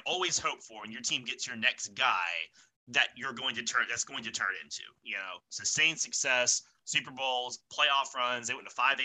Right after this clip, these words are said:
F C title games. Um, and a lot of that's Mike Tomlin too. It's not just Big Ben, but, uh, that, that duo, again, is what you hope you're going to get. Um, and, and not just that, but Big Ben really exemplified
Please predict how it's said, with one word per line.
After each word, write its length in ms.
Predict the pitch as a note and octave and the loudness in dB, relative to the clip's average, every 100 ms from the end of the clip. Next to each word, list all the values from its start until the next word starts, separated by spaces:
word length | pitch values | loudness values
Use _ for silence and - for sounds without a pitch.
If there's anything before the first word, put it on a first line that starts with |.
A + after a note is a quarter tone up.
| C3 | 0
F 60 | |
C 160 | - C3 | -2 -4
title 340 | C3 C3 B2 | -2 -2 -2
games. 480 | A#2 A#2+ A#2 A#2 A2+ - - - E3 | -2 -2 -2 -4 -6 -8 -18 -4 0
Um, 120 | D3 - - | 0 0 -2
and 80 | |
a 20 | B3+ | 4
lot 120 | A#3+ | 6
of 60 | |
that's 180 | G3+ - | 6 4
Mike 180 | D3+ C3 | 4 2
Tomlin 400 | B2 G2 E2 E2+ | 2 -6 -6 -10
too. 160 | F2+ F2 | -8 -6
It's 140 | A2 C3+ | -4 2
not 180 | D3 A#2 | 2 2
just 160 | G#2+ | -2
Big 180 | G2+ D#2+ | -8 -12
Ben, 280 | D#2+ D2+ G#2+ | -12 -12 -4
but, 180 | B2+ A#2+ | 2 4
uh, 200 | A#2 A2 | 4 4
that, 200 | C#3 D3+ - | 6 6 4
that 180 | C3+ D3 - _ _ _ _ _ C3+ C3 | 0 0 0 _ _ _ _ _ -10 2
duo, 420 | G3+ F#3 C#3+ B2+ B2 | 2 4 4 4 2
again, 160 | B2 | 0
is 120 | G#2 A2 | -2 -2
what 240 | C#3+ - | -2 -2
you 80 | C3+ A2+ | -6 -10
hope 360 | - C#3+ C3+ - | -6 -6 -6 -8
you're 100 | B2+ | -8
going 280 | A2+ A2+ G#2 | -8 -12 -12
to 80 | |
get. 380 | F#2+ G2+ F2+ - - - - - - | -8 -6 -6 -10 -16 -20 -20 -10 2
Um, 360 | C3 B2 A#2 A2+ | 6 6 2 -2
and, 120 | G3+ | -2
and 60 | G3+ | 2
not 160 | C4+ F4+ | 2 2
just 200 | C#4 C#3+ | 0 2
that, 200 | F#3 D3+ | 2 2
but 140 | D3+ | 0
Big 180 | F#3 A3 | -6 -4
Ben 240 | A3 G3+ | -6 -6
really 300 | C3 F3 E3+ C#3 | -6 0 0 0
exemplified 920 | B2 A2+ A#2 A#2+ A2 - G#2+ G2+ F#2 | -2 -4 -8 -8 -8 -2 2 2 -2